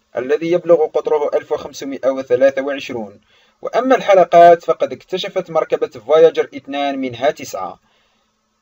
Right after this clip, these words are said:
تبعها تلسكوب هابل باكتشاف حلقتين أخريين، ليصبح عددها الإجمالي إحدى عشر حلقة، ويدور أورانوس حول نفسه في سبعة عشر ساعة، وحول الشمس في أربعة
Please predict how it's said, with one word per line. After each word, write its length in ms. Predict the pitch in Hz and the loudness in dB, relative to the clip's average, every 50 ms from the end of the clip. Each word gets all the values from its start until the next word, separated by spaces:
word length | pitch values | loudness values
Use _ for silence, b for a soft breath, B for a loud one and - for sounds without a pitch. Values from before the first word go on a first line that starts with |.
| _ _ _ _ | _ _ _ _
تبعها 420 | - 120 - 160 190 214 226 240 247 | -10 -6 -2 0 0 2 2 2 0
تلسكوب 540 | 247 247 220 220 190 - - 220 214 - | 0 -4 -12 -12 -14 -10 -6 -6 -6 -4
هابل 340 | 180 170 185 190 180 185 185 | -2 2 2 2 2 2 -2
باكتشاف 560 | 175 165 - 160 - - 151 135 - 170 165 | -4 -6 -8 -10 -10 -14 -6 -2 -2 -2 -2
حلقتين 640 | 165 - 160 151 151 - - 131 - 165 156 151 143 - | -2 -4 -4 -4 -2 0 -2 -2 -2 -4 -12 -12 -12 -12
أخريين، 560 | 139 - 143 131 127 131 143 139 143 143 139 | -10 -4 -2 -2 0 -2 -2 -6 -10 -8 -8
ليصبح 440 | 135 139 165 - - 180 196 185 196 | -8 -6 -6 -8 -6 -6 -4 0 2
عددها 460 | 185 175 170 165 175 170 165 160 160 | 4 4 4 2 2 0 -2 -2 -2
الإجمالي 520 | 151 - 139 131 127 139 147 147 147 139 - | -2 -4 -10 -10 -4 -2 -2 -2 -2 -4 -12
إحدى 200 | 143 - 127 131 | -14 -6 -2 0
عشر 340 | 135 131 139 - 147 139 139 | 2 2 0 0 2 2 2
حلقة، 540 | - - 135 135 131 - - 131 127 127 127 b b b b b b b b b b b b | 2 2 0 0 0 0 0 -2 -2 -2 -4 b b b b b b b b b b b b
ويدور 460 | - 208 226 220 214 202 190 202 190 | -2 0 2 2 2 0 0 -2 -4
أورانوس 540 | 190 - 165 170 165 156 156 165 180 180 - | 0 2 4 4 4 4 2 0 -4 -6 -4
حول 280 | - 160 160 156 151 | -2 -2 -2 -2 -4
نفسه 400 | 151 156 - - 151 143 143 143 | -6 -8 -12 -14 -14 -12 -12 -12
في 220 | 135 - - 143 131 | -12 -10 -8 -10 -8
سبعة 340 | - - - 156 151 160 160 | -6 -6 -2 0 0 0 2
عشر 380 | 156 139 139 135 - 143 139 135 | 2 0 0 0 2 2 2 2
ساعة، 340 | 135 - 147 143 127 135 139 | 2 0 0 2 2 2 2
وحول 380 | 135 135 131 - 143 143 135 | 2 2 0 -2 -2 -4 -6
الشمس 400 | 131 - - - 135 131 127 - | -8 -8 -8 -8 -8 -8 -10 -12
في 160 | - 123 - | -14 -8 -4
أربعة 360 | - 131 127 123 127 120 127 | -2 0 2 2 2 2 0